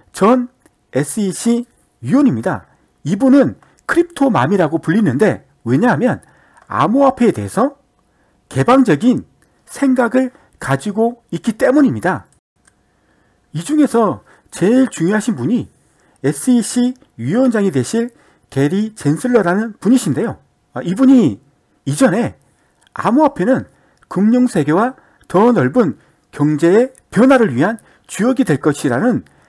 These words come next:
암호화폐에 대해서 개방적인 생각을 가지셨던 분이십니다. 자, 그래서 이걸 토대로 제가 기사 원문을 읽어보도록 하겠습니다.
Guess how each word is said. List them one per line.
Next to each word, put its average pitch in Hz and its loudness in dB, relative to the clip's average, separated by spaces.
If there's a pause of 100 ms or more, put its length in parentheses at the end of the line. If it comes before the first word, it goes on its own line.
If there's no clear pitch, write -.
(180)
암호화폐에 226 2
대해서 165 -2 (380)
개방적인 233 0
생각을 247 0 (340)
가지셨던 233 -2 (180)
분이십니다. 190 0 (680)
자, 135 -4
그래서 220 2 (220)
이걸 170 2
토대로 170 -2 (160)
제가 131 -4
기사 143 0
원문을 165 0 (180)
읽어보도록 165 -2
하겠습니다. - -4